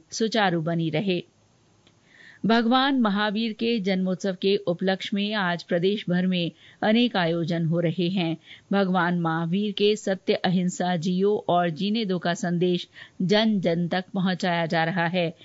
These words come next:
इस मौके पर नवकार महामंत्र का जाप किया जा रहा है और शोभा यात्राएं निकाली जा रही हैं। अजमेर में पार्श्वनाथ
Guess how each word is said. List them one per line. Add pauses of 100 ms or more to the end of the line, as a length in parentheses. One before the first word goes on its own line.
(280)
इस
मौके
पर
नवकार
महामंत्र
का (360)
जाप
किया
जा
रहा
है (260)
और
शोभा
यात्राएं
निकाली
जा
रही
हैं। (340)
अजमेर
में
पार्श्वनाथ